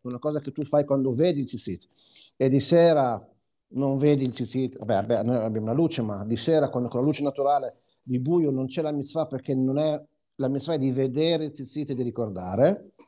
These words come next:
ok? Allora di sera, ufficialmente parlando, non c'è quell'obbligo del tzitzit, ma comunque, anche se non c'è l'obbligo,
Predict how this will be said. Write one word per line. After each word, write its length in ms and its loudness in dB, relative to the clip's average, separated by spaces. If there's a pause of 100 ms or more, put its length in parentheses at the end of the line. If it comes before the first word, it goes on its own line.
(240)
ok? 500 0 (480)
Allora 320 4
di 100 0
sera, 580 0 (540)
ufficialmente 1000 -2
parlando, 920 -4 (640)
non 380 2
c'è 280 2
quell'obbligo 520 0
del 120 -6
tzitzit, 440 -6
ma 160 2
comunque, 800 2
anche 280 -4
se 140 2
non 80 2
c'è 120 -2
l'obbligo, 520 4